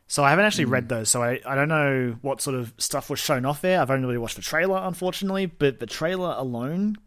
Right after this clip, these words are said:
Speaker 1: gets me pretty excited. Game looks incredible, and I also will
Speaker 2: Yep.
Speaker 1: always respect that Rockstar, just being Rockstar, will just go, "Uh, trailer tomorrow, guys. See you then," and just, like, that's it.
Speaker 2: Yeah.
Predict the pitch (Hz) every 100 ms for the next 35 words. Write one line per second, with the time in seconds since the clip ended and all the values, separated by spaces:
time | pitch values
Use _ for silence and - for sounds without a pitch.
0 | - 131 - 135 113 - 131 147 92 -
1 | 92 92 135 143 - - _ - _ _
2 | _ - 170 254 147 107 135 - - -
3 | 110 101 127 117 92 120 - - - -
4 | 156 151 180 196 233 196 156 147 151 151
5 | 147 131 131 - 143 123 127 123 127 -
6 | 143 127 120 120 - _ _ _ _ -
7 | 120 160 131 156 143 131 135 - 143 123
8 | 120 131 - 143 131 123 - - - -
9 | _ _ - _ - 156 165 170 170 175
10 | 175 170 - 185 214 123 107 135 143 170
11 | 135 110 135 156 - 165 160 190 165 160
12 | 151 127 120 117 143 147 - 143 120 131
13 | 110 147 180 135